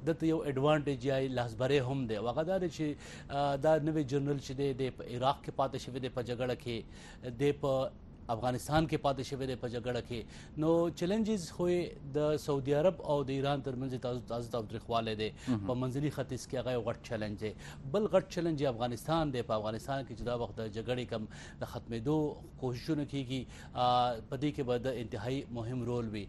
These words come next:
Speaker 1: د دې علاوه یو بل غټ چیلنج چې کم دی، هغه نارت کوریا، شمالي کوریا ده. شمالي کوریا تل امریکا ته د ګواښ په صورت کې پاتې شوې ده.
Speaker 2: مهم.
Speaker 1: دغه رنګه چیلنجونه علاوه چې کم په دنیا کې دا وخت یې، آ، اسلامي دنیا ده، په دې کې چې کم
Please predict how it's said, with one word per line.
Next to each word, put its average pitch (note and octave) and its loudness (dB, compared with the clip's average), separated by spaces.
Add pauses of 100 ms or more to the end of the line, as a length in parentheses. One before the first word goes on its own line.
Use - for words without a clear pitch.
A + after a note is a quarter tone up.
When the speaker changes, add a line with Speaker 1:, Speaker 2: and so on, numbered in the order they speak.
(260)
Speaker 1:
د D#3 -6
دې F#3+ 6
علاوه F3+ 6
یو E3+ 2
بل E3 2
غټ D#3 0
چیلنج D3+ 0
چې C#3+ -4
کم C3 -2
دی، C3+ 0
هغه B2 2
نارت A#2 0
کوریا، D#3 2
شمالي A2 -2
کوریا D3 0
ده. G#2 2 (280)
شمالي C#3+ -2
کوریا F3 2 (120)
تل F#3 6
امریکا C3+ 0
ته B2+ -4
د A2+ -2
ګواښ D3+ 10 (160)
په A#2+ -2
صورت B2 -2 (120)
کې A2+ -4 (320)
پاتې A2+ 2
شوې A2 -4
ده. G2+ -2 (140)
Speaker 2:
مهم. B2 2
Speaker 1:
دغه F#3 6
رنګه G3 6
چیلنجونه F3 2
علاوه E3 6
چې D3+ -8
کم D3+ -2
په C#3 -6
دنیا C#3+ 2
کې C#3 -4
دا C#3 4
وخت C3 0
یې، B2 -2 (320)
آ، B2+ 2
اسلامي C#3 0
دنیا D3 2
ده، C3 2
په A#2+ -2
دې B2+ 0
کې A#2+ -4
چې A#2 -8
کم A2+ -2